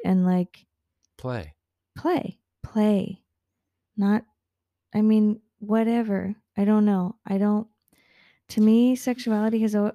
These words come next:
Speaker 1: already been so darkened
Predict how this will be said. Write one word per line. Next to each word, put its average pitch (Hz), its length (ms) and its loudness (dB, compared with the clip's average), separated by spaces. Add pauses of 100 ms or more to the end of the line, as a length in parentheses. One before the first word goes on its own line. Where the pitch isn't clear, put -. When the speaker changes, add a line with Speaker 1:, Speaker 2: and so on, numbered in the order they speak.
Speaker 1:
already 208 380 -2
been 202 360 0
so 196 500 -2 (920)
darkened 247 800 0